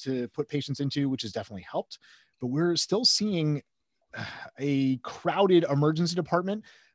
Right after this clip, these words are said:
but not crowded with incoming patients, crowded with patients who just can't ever leave. So, uh, we have definitely past the initial surge. Whether we'll see a second surge or not, who knows? It depends on how loose we become with our restrictions,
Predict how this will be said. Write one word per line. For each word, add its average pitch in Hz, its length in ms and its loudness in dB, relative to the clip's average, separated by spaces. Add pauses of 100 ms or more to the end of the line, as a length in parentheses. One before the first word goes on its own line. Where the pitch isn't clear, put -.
but 143 100 2
not 156 160 6
crowded 160 340 6
with 135 280 2
incoming 165 400 4
patients, 120 340 -2
crowded 151 340 4
with 127 200 -2
patients 131 280 -2
who 127 80 -4
just 123 280 -6
can't 135 360 -2
ever 113 220 -2
leave. 120 420 -2 (440)
So, 139 220 4
uh, 117 360 2
we 131 160 2
have 131 160 4
definitely 160 560 6 (460)
past 160 520 0
the 131 160 2
initial 143 400 2
surge. 165 420 0 (180)
Whether 139 220 4
we'll 139 140 4
see 135 140 0
a 120 60 0
second 151 300 -2
surge 151 300 -2
or 131 60 0
not, 135 320 2
who 139 160 0
knows? 160 400 0
It 131 120 -6
depends 147 380 0
on 127 240 -2
how 123 320 0 (360)
loose 156 340 4
we 147 80 4
become 143 340 2
with 135 140 0
our 123 260 2
restrictions, 143 720 -2